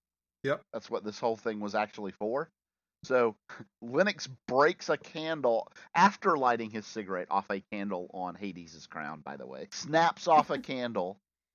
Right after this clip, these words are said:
Speaker 2: and throws it to Wonder Woman, who catches it and Hermes' staff to, uh,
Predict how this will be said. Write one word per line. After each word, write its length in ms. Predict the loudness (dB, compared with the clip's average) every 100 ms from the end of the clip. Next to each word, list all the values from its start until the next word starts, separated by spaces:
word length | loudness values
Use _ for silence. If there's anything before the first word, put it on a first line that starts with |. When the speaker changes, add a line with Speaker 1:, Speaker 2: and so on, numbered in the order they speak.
| -4
Speaker 2:
and 160 | -4 -2
throws 440 | 4 4 4 0
it 100 | -8 -6
to 480 | -6 -6 -8 -10 -14 _ -4
Wonder 240 | -2 -2
Woman, 380 | -2 -6 -8 -14 _ _ _ _ _ _ -6
who 100 | -2
catches 560 | 2 0 0 -8 -8 -4
it 380 | 0 0 -4 -14 _ _ _ _ -4
and 220 | -2 -2
Hermes' 640 | 2 2 2 -4 -6 -10 -10
staff 680 | -12 -2 2 4 2 -2 -10 _ _ _ _ _ _ _ _ _
to, 600 | -10 -4 -2 -2 -4 -6 -12 _ _ _ _ _ _ _ -2
uh, 180 | 0